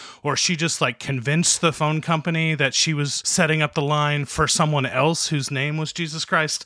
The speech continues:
But she did. She set it up. And throughout the mid nineteen nineties, if you were in Miami and you looked in the phone book, there was Jesus Christ.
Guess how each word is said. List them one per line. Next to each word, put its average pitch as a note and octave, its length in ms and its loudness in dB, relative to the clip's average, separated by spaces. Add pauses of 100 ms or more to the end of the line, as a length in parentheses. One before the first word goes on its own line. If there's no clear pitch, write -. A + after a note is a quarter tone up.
(300)
But E3+ 140 -2
she G#3+ 160 4
did. E3 320 2
She - 180 -2
set E3+ 220 2
it E3+ 100 2
up. B2 240 0
And C3 160 -6
throughout D#3 300 -2
the G#3+ 60 -4
mid E3+ 180 -2
nineteen D#3 320 -4
nineties, B2 360 -4
if A#2 160 -8
you C#3+ 100 -2
were D#3 100 0
in D3+ 100 0
Miami C#3+ 640 2 (680)
and G2+ 120 -12
you G2 80 -10
looked B2 220 -2
in E3+ 60 4
the D#3+ 60 2
phone F#3 260 2
book, A#2 440 -4 (240)
there G#2 240 -8
was G2+ 500 -6
Jesus G2 380 -8
Christ. - 400 -4